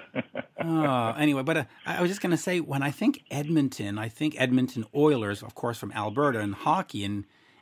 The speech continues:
and we're in this period of no hockey, and it's really, <laughs> really hard. Please,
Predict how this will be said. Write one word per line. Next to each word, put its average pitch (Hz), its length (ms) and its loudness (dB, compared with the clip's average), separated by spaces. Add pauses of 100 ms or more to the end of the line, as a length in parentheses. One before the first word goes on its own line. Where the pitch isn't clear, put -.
(100)
and 139 160 -2
we're 151 160 4
in 175 120 4
this 156 140 0
period 190 480 0
of 123 100 -2
no 143 220 2
hockey, 139 600 -4
and 131 100 -2
it's - 180 -12
really, 185 460 -2 (160)
<laughs> - 160 -4
really 208 480 0
hard. 147 420 2 (480)
Please, 285 560 4